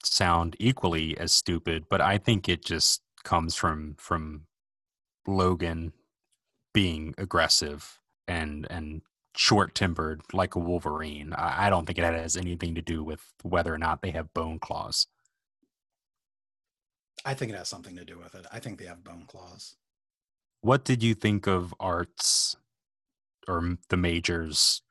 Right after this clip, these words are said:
Speaker 1: shrimp speech?
Speaker 2: <sighs> I thought it was interesting. It sounded really cool, and it was definitely different from, "Oh, I have the most powerful animal, and the animal is a rhino or a tiger,"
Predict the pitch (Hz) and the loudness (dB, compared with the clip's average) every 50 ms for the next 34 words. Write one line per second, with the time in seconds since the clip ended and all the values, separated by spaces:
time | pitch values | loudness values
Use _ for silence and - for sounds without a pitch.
0 | _ _ _ - - - - - - 120 107 - - - - - - 80 78 - | _ _ _ -10 -4 2 4 6 6 6 6 4 4 2 2 2 0 -4 -2 -2
1 | - - - - - _ _ _ _ _ _ - - - - - - - - - | 0 0 0 -2 -6 _ _ _ _ _ _ -4 -4 -2 -2 -2 -2 -4 -4 -6
2 | - - - - _ _ _ _ _ 131 - 196 208 233 240 196 208 190 139 135 | -8 -10 -14 -16 _ _ _ _ _ -4 0 2 2 2 2 0 0 -2 -2 -2
3 | - 127 127 - - 151 - - 180 180 180 185 190 190 185 175 _ _ _ _ | -4 -6 -4 -2 -2 -4 -2 -2 -2 -2 -2 -2 -2 -4 -8 -10 _ _ _ _
4 | _ _ _ _ _ _ _ _ _ _ _ _ _ _ _ _ _ 165 147 131 | _ _ _ _ _ _ _ _ _ _ _ _ _ _ _ _ _ -4 -2 0
5 | - - 151 135 135 143 156 143 127 131 139 139 135 127 127 - - 131 127 127 | 0 2 2 2 2 2 0 -2 0 2 2 2 2 2 0 -4 -6 -4 0 2
6 | 135 139 135 143 - - 117 117 113 104 107 101 - - 107 101 - - 131 117 | 2 0 0 -2 -6 -10 -10 -10 -10 -10 -10 -12 -10 -10 -10 -10 -8 -8 -8 -8
7 | 120 - - 127 123 113 117 117 113 117 117 107 - _ - - - - _ _ | -8 -8 -6 -6 -4 -4 -4 -6 -6 -8 -10 -10 -12 _ -20 -20 -20 -20 _ _
8 | _ - 147 120 104 - 135 117 110 - - - 123 113 113 110 110 107 107 107 | _ -4 -4 -4 -4 -4 -8 -8 -8 -10 -8 -6 -6 -4 -4 -4 -4 -6 -6 -6
9 | 107 107 107 104 104 104 110 104 104 110 107 107 107 - - - 104 101 101 - | -4 -2 -2 0 0 0 0 0 0 0 0 2 2 0 0 0 0 0 0 0
10 | - 110 101 - 107 104 104 104 101 101 92 90 - 95 - - 90 98 110 113 | -2 -4 -6 -4 -4 -4 -2 0 2 2 2 2 2 0 0 0 0 2 4 4
11 | 113 117 117 117 101 101 110 110 110 110 107 - - - 82 78 78 85 87 82 | 6 6 6 4 6 6 8 8 8 8 8 6 4 4 2 0 0 2 2 2
12 | 85 85 80 - - - 147 139 - - - 80 - - - - - - - - | 2 2 2 2 2 2 0 0 -2 -2 -2 -2 -2 -2 -2 -2 -2 0 0 0
13 | 92 85 - 82 - - - | 0 -2 -2 -6 -8 -8 -10